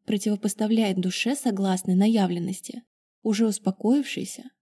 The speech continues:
душу пробуждающуюся к появлению, содрогающуюся. Итак, понятно, что эти соображения всем обязаны произведениям искусства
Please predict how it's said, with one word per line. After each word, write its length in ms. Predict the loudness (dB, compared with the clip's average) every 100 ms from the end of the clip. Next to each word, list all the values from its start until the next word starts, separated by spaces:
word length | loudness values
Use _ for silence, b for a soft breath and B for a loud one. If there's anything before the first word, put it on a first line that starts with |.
| -2
душу 320 | 0 0 0
пробуждающуюся 1080 | 0 2 4 4 4 4 0 -6 -8 -8 -14
к 80 | _
появлению, 600 | -4 -2 -2 -4 -6 -12 _ _ _
содрогающуюся. 1160 | -4 0 2 2 2 0 -4 -8 -12 -14 -16 -18 _ _ _ _ _ _ _ _ _ _
Итак, 420 | 0 0 -2 -6 _ _ _
понятно, 400 | 2 2 2 0
что 200 | -2 2
эти 180 | 2 2
соображения 680 | -4 0 2 2 2 0 0
всем 260 | -2 2 4
обязаны 480 | 4 2 2 2 4
произведениям 760 | 2 2 2 2 4 4 4
искусства 540 | 2 0 -2 -2 -12